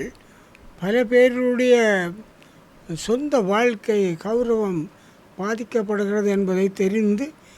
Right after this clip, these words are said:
நியாயமாக தலைப்பிடுங்கள், செய்தியை, ஆ, வெளியிடுங்கள். எனக்கு மட்டுமல்ல, இது எல்லோருக்கும்.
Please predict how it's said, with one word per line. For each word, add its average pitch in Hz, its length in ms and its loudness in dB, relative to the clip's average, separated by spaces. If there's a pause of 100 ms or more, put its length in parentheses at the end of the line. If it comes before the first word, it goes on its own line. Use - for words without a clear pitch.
(720)
நியாயமாக 226 720 2 (400)
தலைப்பிடுங்கள், 175 840 -4 (640)
செய்தியை, 202 680 2 (600)
ஆ, 160 260 0
வெளியிடுங்கள். 175 680 0
எனக்கு 185 300 0
மட்டுமல்ல, 226 560 2
இது 240 120 2
எல்லோருக்கும். 180 680 -2